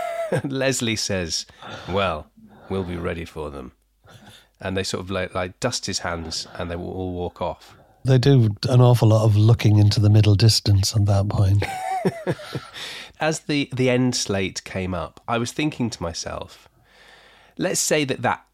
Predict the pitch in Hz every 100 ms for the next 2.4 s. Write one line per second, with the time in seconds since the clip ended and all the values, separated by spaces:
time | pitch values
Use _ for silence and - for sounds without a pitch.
0 | _ 117 120 123 101 120 - 120 127 -
1 | 127 117 104 101 98 98 92 73 69 71
2 | 71 - 95 -